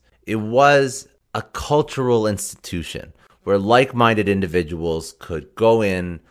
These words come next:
peruse and browse the latest games. You could play games, you could get your merch, you get your, like, ancillary trading card products or figurines or other stuff that came with or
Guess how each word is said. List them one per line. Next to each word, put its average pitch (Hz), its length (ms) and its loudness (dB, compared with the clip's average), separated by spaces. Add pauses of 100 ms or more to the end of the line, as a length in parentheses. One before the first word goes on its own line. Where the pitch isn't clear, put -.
(160)
peruse 117 800 0
and 80 340 -6
browse 107 500 4
the 101 80 -2
latest 92 380 0
games. 85 460 -4 (300)
You 78 80 -12
could - 240 -8
play 131 260 4
games, 101 480 -2
you 82 60 -10
could 78 260 -12
get 123 220 2
your 104 260 0
merch, 110 680 -2 (200)
you 98 100 -12
get 117 260 4
your, 92 380 0 (300)
like, 90 160 -2
ancillary 107 920 2
trading 127 640 0
card 117 460 0
products 110 640 2
or 90 200 -2
figurines 104 800 -4
or 98 80 2
other 110 180 4
stuff 104 380 -2
that - 300 -4
came 120 280 -2
with 117 260 -2
or 98 540 2